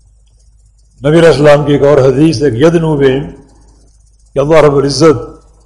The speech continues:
اہل عرفہ کے قریب آ جاتا ہے، یباہی بہم الملائکہ، اور فرشتوں کے سامنے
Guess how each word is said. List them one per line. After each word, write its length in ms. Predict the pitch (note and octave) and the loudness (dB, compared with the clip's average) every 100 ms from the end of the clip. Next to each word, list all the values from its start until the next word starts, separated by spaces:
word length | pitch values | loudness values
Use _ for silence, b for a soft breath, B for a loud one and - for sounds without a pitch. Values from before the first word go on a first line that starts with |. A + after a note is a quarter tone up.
| _ _ _ _ _ _ _ _ _ _ - | _ _ _ _ _ _ _ _ _ _ -2
اہل 300 | E3+ F3+ F#3 | 0 2 2
عرفہ 360 | F3 D#3+ F3 F#3+ | 2 2 2 2
کے 80 | F#3+ - | 0 0
قریب 340 | F3+ G#3 F3 | 0 2 2
آ 80 | E3 | 2
جاتا 320 | C#3+ B2 D3+ B2 | 2 2 2 2
ہے، 100 | G2 - - _ _ _ _ - - _ _ _ _ _ _ _ _ _ _ _ | -2 -10 -20 _ _ _ _ -20 -20 _ _ _ _ _ _ _ _ _ _ _
یباہی 560 | G#2+ C3 C#3 F3 D#3+ E3+ | -6 0 2 4 4 2
بہم 280 | D3+ D3+ D#3 | 2 0 0
الملائکہ، 640 | D3+ C#3 C#3 E3+ D#3+ C#3+ C#3 - - _ _ _ _ _ _ _ _ _ _ _ _ _ _ _ _ _ - | 0 2 4 4 2 0 -4 -8 -20 _ _ _ _ _ _ _ _ _ _ _ _ _ _ _ _ _ -6
اور 140 | C#3+ | -6
فرشتوں 480 | - F3+ F#3+ G#3 G#3 | 0 0 0 0 0
کے 120 | F3+ | 0
سامنے 460 | - G3 G3 E3 | 0 0 0 -4